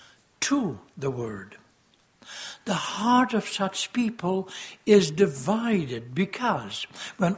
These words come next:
all is said and done, they want to cling also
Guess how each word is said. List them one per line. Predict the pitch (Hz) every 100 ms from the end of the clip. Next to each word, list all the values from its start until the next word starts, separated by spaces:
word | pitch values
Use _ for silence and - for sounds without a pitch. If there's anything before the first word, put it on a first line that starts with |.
| -
all | 233 269 285 269
is | -
said | 240
and | 226 190
done, | 135 117 110 113 110 - - -
they | 208
want | 220 202 202
to |
cling | 180 - 226 262 254 277
also | - 233 220 - 262 269 185 139 147